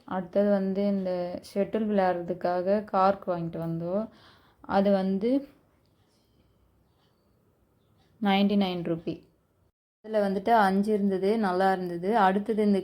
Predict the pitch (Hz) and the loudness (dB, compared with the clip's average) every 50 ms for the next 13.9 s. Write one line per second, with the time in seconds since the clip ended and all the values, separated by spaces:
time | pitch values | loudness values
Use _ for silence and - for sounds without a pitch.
0 | 190 - 214 214 202 202 226 226 214 190 180 180 175 170 180 170 175 175 170 175 | 0 0 0 2 2 2 2 2 2 0 0 -4 -6 -8 -8 -8 -6 -6 -6 -6
1 | 170 170 170 180 196 226 254 262 - - - - - - - - _ _ _ _ | -6 -6 -4 -4 -4 -4 -4 -8 -10 -18 -20 -20 -20 -20 -20 -20 _ _ _ _
2 | _ _ - 196 202 202 208 208 208 214 233 226 214 208 196 202 220 220 208 196 | _ _ 0 2 4 6 6 6 6 6 4 4 4 4 4 4 4 4 4 4
3 | 202 214 240 254 240 220 202 214 202 208 - 226 214 208 196 180 175 170 170 175 | 4 2 2 2 0 0 -2 -6 -10 -6 -4 -2 0 2 0 0 -2 -2 -4 -4
4 | 175 175 175 185 185 185 180 180 180 180 180 175 170 - - - 175 185 190 202 | -4 -2 -2 -2 0 0 0 0 0 0 -2 -2 -2 -2 0 2 2 2 4 4
5 | 214 208 196 196 208 220 208 214 202 196 196 202 196 202 196 190 - 202 185 190 | 4 4 4 2 2 2 2 2 4 4 4 2 0 -2 -6 -8 -10 -8 -4 -2
6 | 190 196 196 196 190 180 175 175 170 175 190 214 214 190 196 - 208 196 190 196 | 0 2 2 2 0 -2 -4 -6 -6 -4 -4 -2 -2 -4 -4 -4 -4 -2 0 2
7 | 208 208 220 208 202 196 190 190 196 202 202 196 196 208 202 202 - 202 180 175 | 2 2 2 2 2 2 2 2 2 2 2 2 0 0 -2 -4 -6 -6 -6 -4
8 | 175 175 175 175 175 180 185 196 202 196 185 180 180 180 185 185 185 180 180 175 | -4 -4 -4 -2 -4 -2 -2 0 0 0 0 0 0 0 0 0 0 -2 -4 -2
9 | 170 175 175 180 185 185 175 175 165 165 - 196 208 208 202 202 190 185 185 180 | -2 -2 -2 -2 -4 -4 -4 -6 -4 -4 -2 0 2 2 2 2 2 0 -2 -4
10 | 175 170 170 175 202 226 220 190 185 175 170 170 175 175 185 175 - 180 180 180 | -4 -2 0 0 0 2 0 0 -2 -4 -4 -4 -4 -4 -6 -6 -4 -4 -4 -4
11 | 185 - 208 190 190 190 196 208 208 202 196 190 185 190 196 196 202 202 190 170 | -2 -2 0 2 4 4 4 4 2 2 0 0 -2 -2 -2 -2 -2 -4 -4 -6
12 | 156 165 160 160 175 180 170 165 165 - 190 185 180 - 180 175 175 170 170 175 | -4 -4 -6 -4 -2 -2 -2 -2 -4 -6 -8 -8 -6 -6 -8 -6 -6 -8 -8 -10
13 | 170 175 - 180 170 175 170 175 175 170 170 180 196 190 180 180 185 190 | -10 -10 -10 -8 -6 -4 -4 -4 -4 -4 -4 -2 -2 -4 -4 -4 -4 -6